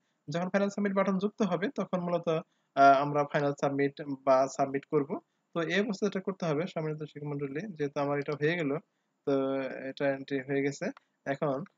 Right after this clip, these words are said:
আহ, পরবর্তীতে আপনি অন্য যে সাবজেক্টগুলো আছে পর্যায়ক্রমে অন্য সাবজেক্টগুলো এইভাবে, আহ, এখান থেকে choice করবেন। choice করে নেওয়ার পরে এখান থেকে আবার পুনরায় আপনি assignment নং ওয়ান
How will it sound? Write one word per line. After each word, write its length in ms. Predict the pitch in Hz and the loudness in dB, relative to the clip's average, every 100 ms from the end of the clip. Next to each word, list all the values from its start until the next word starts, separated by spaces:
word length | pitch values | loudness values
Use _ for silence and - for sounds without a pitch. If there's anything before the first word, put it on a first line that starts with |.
| _ | _
আহ, 200 | 139 139 | 2 2
পরবর্তীতে 640 | 139 208 202 190 165 139 160 | 4 2 2 -4 0 2 2
আপনি 260 | 156 156 151 156 - | 0 -2 -2 -4 -6
অন্য 420 | 190 190 202 196 | 4 4 6 2
যে 80 | 180 | 0
সাবজেক্টগুলো 580 | - 139 143 - 143 185 | 0 0 -2 -2 0 0
আছে 240 | 156 220 214 | 0 -4 -2
পর্যায়ক্রমে 460 | 165 156 143 156 | 0 -2 -2 -6
অন্য 240 | 226 165 151 | -6 -4 -4
সাবজেক্টগুলো 420 | 139 143 156 165 | -4 -6 -4 -2
এইভাবে, 280 | 151 165 196 - _ _ 143 | 0 0 -4 -8 _ _ 0
আহ, 140 | 139 | 2
এখান 240 | 139 147 | 0 -2
থেকে 160 | 147 208 | -2 -2
choice 240 | 214 139 | 0 0
করবেন। 220 | - 123 - | -2 -10 -8
choice 240 | 165 165 | -6 -6
করে 160 | - 180 | -4 -2
নেওয়ার 200 | 175 170 | -2 0
পরে 180 | 185 | -2
এখান 200 | 233 170 | 0 -4
থেকে 100 | 160 | -2
আবার 140 | 156 147 | -2 -2
পুনরায় 360 | 165 147 165 - _ _ _ | -2 0 0 -2 _ _ _
আপনি 160 | 143 143 | -4 -2
assignment 420 | 139 143 143 143 | -2 -2 -4 -4
নং 180 | 139 139 202 _ _ _ | -2 -2 -4 _ _ _
ওয়ান 280 | 139 180 | 2 2